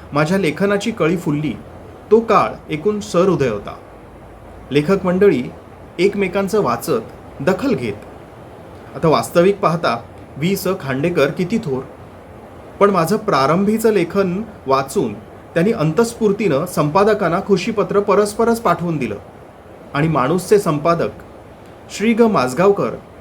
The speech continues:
यांनी ते पत्र माणूसच्या मलपृष्ठावर छापलं.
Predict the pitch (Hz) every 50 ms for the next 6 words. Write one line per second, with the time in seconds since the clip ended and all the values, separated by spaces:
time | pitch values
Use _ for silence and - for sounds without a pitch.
0 | - - - 147 160 180 196 196 214 208 208 196 180 - - - 117 127 170 -
1 | - - - - - - - - 135 127 127 147 185 202 190 - - 156 127 160
2 | 170 147 139 170 180 175 160 135 - - 147 139 143 180 180 170 - 127 101 -
3 | 120 110